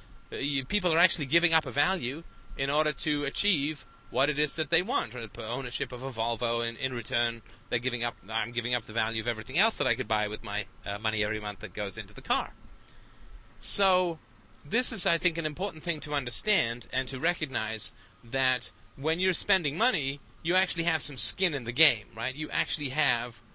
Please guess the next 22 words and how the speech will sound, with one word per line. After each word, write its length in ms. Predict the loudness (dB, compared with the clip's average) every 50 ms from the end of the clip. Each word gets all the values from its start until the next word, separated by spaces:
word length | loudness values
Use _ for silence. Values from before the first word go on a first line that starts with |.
| -20 -20 -20 -20 -20 -20 -20 -8
some, 720 | 0 2 4 4 6 4 4 2 2 0 -2 -6 -10 -10 -12 -16 -20 -20 -20 -18 -12
uh, 600 | -10 -10 -8 -8 -10 -10 -12 -12 -12 -12 -12 -14 -14 -12 -6
possibility 640 | -2 0 2 2 2 2 4 4 4 4 4 2
of 120 | 0 0 0
loss 360 | 0 0 2 2 0 -2 -4
if 140 | -6 -4 -6
you 100 | -4 0
vote 240 | 2 0 0 2
wrong, 300 | 0 0 0 0 0 -2
so 160 | -4 -4 -4 -2
that's 200 | -2 -4 -4 -4
why 120 | -6 -4
people 260 | -4 -6 -6 -6 -6
are 40 | -4
very 180 | -2 -4 -4 -4
careful 400 | -4 -2 -2 -2 -2 -2 -6 -4
about 260 | 0 0 0 0 -2
expensive 460 | -4 -8 -10 -10 -10 -10 -10 -10 -4
purchases 500 | -2 -2 -2 -2 -4 -4 -4 -4 -6 -6
and 100 | -4 -2
so 220 | -2 -2 -2 -2
on. 240 | -2 -4 -4 -4 -8